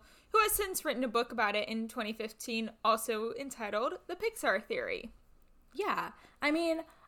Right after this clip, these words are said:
Speaker 2: the last time I saw this video, I watched, I watched the Super Carlin Brothers video
Speaker 1: Same.
Speaker 2: about <laughs> the Pixar theory, and that was the first thing that really, like, brought my attention to it. And that video came out in, what, twenty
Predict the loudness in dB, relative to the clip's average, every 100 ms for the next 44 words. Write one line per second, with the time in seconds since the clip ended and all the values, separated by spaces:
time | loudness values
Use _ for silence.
0 | -4 2 4 4 2 0 0 2 2 2
1 | 2 0 -2 -2 2 2 2 2 2 0
2 | 0 2 2 0 -4 -12 0 4 4 2
3 | -4 -4 0 2 2 0 -2 0 -2 -4
4 | -2 0 2 2 2 -4 -4 2 4 4
5 | 4 4 4 6 6 6 4 4 2 2
6 | 2 0 0 -2 -2 -4 -4 -4 -2 -2
7 | -4 -6 -16 -14 -2 0 0 -6 -20 -18
8 | -4 0 0 0 -6 -6 -8 -4 -6 -2
9 | 2 2 0 -6 -20 0 4 4 4 0
10 | 2 2 2 2 -2 -2 -2 -2 0 -2
11 | -6 -8 -6 -4 -4 -4 -6 -6 -8 -8
12 | -8 -10 -10 -12